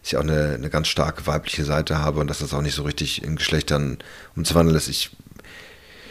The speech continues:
oder dass man das nicht so ein, in den Schubladen packen muss, aber, äh, ich glaub, dass,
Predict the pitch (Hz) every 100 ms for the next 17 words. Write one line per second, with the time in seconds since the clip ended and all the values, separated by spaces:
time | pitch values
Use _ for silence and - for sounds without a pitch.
0 | - - - - 98 90 82 95 95 92
1 | 92 110 98 107 107 98 101 98 113 117
2 | 95 92 123 131 107 104 107 90 92 80
3 | 60 71 71 60 55 50 50 - 98 107
4 | 98 - 98 -